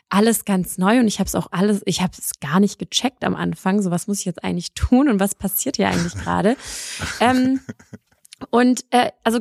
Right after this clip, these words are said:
Speaker 1: gefühlt, und ich hab auch keine Ahnung, ob das jetzt stimmt, was ich dir sage, aber gefühlt konnte jeder rein, unabhängig ob Showbuchung oder nicht. Ähm, du gehst vorne hin, da stehen zwei Mädels, äh, zwei Frauen,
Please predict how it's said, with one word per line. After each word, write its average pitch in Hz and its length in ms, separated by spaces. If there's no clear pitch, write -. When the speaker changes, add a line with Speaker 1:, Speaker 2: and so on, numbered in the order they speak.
Speaker 1:
gefühlt, 349 580
und 220 100
ich 220 160
hab 233 260
auch 233 120
keine 233 240
Ahnung, 233 200
ob 214 100
das 208 160
jetzt - 140
stimmt, 277 320
was 208 160
ich 202 120
dir 202 160
sage, 185 360
aber 202 180
gefühlt 233 480
konnte 233 600
jeder 202 500
rein, 175 540
unabhängig 208 640
ob 170 140
Showbuchung 214 600
oder 170 240
nicht. 302 320
Ähm, 220 280
du 208 80
gehst 233 260
vorne 196 220
hin, 269 220
da 220 80
stehen 202 380
zwei 185 240
Mädels, 247 600
äh, 185 460
zwei 180 180
Frauen, 226 380